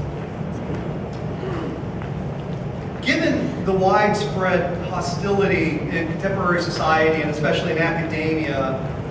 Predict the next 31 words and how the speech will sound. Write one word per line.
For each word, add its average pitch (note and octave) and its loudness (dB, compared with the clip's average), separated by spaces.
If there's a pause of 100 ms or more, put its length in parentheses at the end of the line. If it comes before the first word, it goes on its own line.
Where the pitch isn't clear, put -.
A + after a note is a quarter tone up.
(500)
to F#3+ 2
the F3+ 2
idea F3+ 4
that - 0
belief F3+ 0
in F3 0
God D#3+ 2
is D3+ 0
rational, D#3 2 (460)
how G#3+ 2
can C4+ 0
we A#3+ 2
even G#3+ 0
assume F3 2 (340)
that F3 0
the, F3 0
the F3+ 0
idea F3+ 4
that - 2
God F3 2
exists E3 -2 (100)
has F#3 2
something F3+ 2
to F3+ 0
do F3 2
with E3 2
reason? - -2 (640)
And - 0
there G3 4
are G3+ 4
three - -2